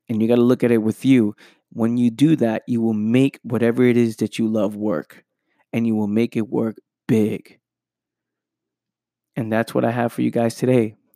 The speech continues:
So I wanna thank you guys for listening in. YouTube, please show me some love. Love if you like it. Don't show me love because you, I don't know, you feel bad or something, right?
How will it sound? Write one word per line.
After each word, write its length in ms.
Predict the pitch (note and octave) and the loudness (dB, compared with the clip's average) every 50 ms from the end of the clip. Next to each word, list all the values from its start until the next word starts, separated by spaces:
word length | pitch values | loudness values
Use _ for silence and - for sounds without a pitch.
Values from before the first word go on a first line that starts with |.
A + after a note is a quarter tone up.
| _ _ - | _ _ -12
So 320 | - - A#2 G#2+ G#2 G#2 | -4 0 0 2 2 2
I 60 | G#2+ | 0
wanna 260 | G#2+ A2+ A2 G#2 G#2 | -2 -2 -2 -2 -2
thank 260 | G2+ - - A2+ G#2 - | -4 -4 -4 -4 -2 -2
you 100 | A2+ G#2+ | -2 -2
guys 200 | A2 G#2+ G#2 - | 0 -2 -2 -2
for 140 | - A2+ | -2 0
listening 380 | A2 G#2+ G#2+ - - A2 A2 A2 | 0 0 0 0 -2 -2 0 2
in. 280 | A#2+ B2+ B2+ C3+ C#3+ - _ _ _ _ _ _ _ _ - | 2 2 0 0 -4 -10 _ _ _ _ _ _ _ _ -6
YouTube, 460 | A#2+ A#2 A#2 - - - A#2 G#2+ - | -2 -2 -2 -2 0 -2 -2 -2 -2
please 180 | - A#2+ A#2 G#2+ | -2 -2 -2 -2
show 160 | - - A2+ | -2 -4 -4
me 120 | A2 A2 G#2 | -4 -4 -8
some 180 | - A2+ A2 | -8 -6 -2
love. 480 | A2 A#2+ C3 C3+ C3+ C3 C3 C3 - - _ _ _ _ _ _ - | 0 2 2 4 2 2 0 -2 -8 -20 _ _ _ _ _ _ -8
Love 480 | A2+ A2 A2+ A2 A2+ A2+ G#2+ G#2 - - _ - | -2 0 2 2 2 2 0 -2 -10 -18 _ -2
if 220 | - A#2+ A2+ A2+ A#2+ | -2 -2 -2 0 -2
you 80 | A#2+ | -2
like 300 | A#2 A#2+ A#2 A#2 A2 - | 0 0 0 -2 -2 -6
it. 200 | - G2+ - - | -10 -14 -12 -8
Don't 240 | - A2+ A#2 B2 B2 | -6 -4 -4 -4 -4
show 160 | - - C3+ | -4 -2 -2
me 140 | C3 C3 C3 | -2 0 0
love 340 | B2+ B2+ B2 B2 B2 A#2+ A2+ | 2 2 4 4 4 2 2
because 380 | - A#2 - - A2+ A2+ G#2+ G#2 | 0 -2 0 2 0 0 0 0
you, 260 | G#2+ A2+ A2+ A2 G#2 | -2 -2 0 0 0
I 60 | G#2+ | -2
don't 240 | A#2 A2+ A2 A2 A2 | -2 -2 -2 -2 -2
know, 100 | A2 G#2+ | -2 -2
you 160 | G#2+ G#2+ A2+ | -2 -4 -6
feel 260 | - - A#2 A#2 G#2+ | -4 -2 0 0 2
bad 320 | G2+ G#2 G2+ G2 F#2 F#2+ G2 | 2 0 -2 -2 -2 -4 -6
or 60 | - | -10
something, 320 | - - G#2 F2+ - - - | -12 -12 -12 -12 -12 -14 -10
right? 320 | G#2+ G#2+ G#2+ A2 G#2+ | -6 -2 -2 -2 -4